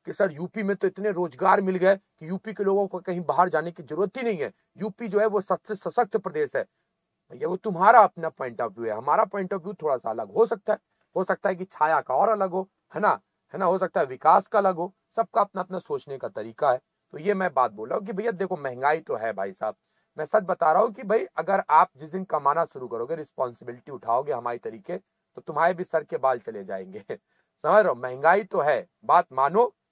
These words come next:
या ना मानो, अब तुम लोगों को ये मानना पड़ेगा। बेरोजगारी है, दबा के बेरोजगारी है, गवर्नमेंट जो है वो रेलवे को तो समझ लिया है, रेलवे की vacancy की फुटबॉल है,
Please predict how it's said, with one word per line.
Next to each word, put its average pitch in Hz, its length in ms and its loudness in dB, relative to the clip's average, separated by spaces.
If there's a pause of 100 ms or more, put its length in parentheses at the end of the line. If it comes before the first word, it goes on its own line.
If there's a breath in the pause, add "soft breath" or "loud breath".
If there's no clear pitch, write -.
(100)
या 202 140 4
ना 135 180 0
मानो, 92 300 -16 (1200)
अब 165 220 2
तुम 165 120 -6
लोगों 185 140 -2
को 185 80 -10
ये 185 80 -6
मानना 120 320 -2
पड़ेगा। 123 280 -4
बेरोजगारी 196 640 4
है, 147 220 2 (420)
दबा 220 260 10
के 233 140 2
बेरोजगारी 123 540 -2
है, 98 140 -10 (440)
गवर्नमेंट 208 480 4
जो 190 120 0
है 226 100 8
वो 226 200 6 (320)
रेलवे 185 400 2
को 220 120 2
तो 214 120 -6
समझ 190 320 -2
लिया 202 220 -2
है, 208 60 0
रेलवे 180 340 -2
की 190 120 -6
vacancy 175 540 -6
की - 400 -14
फुटबॉल 190 600 6
है, 104 100 -4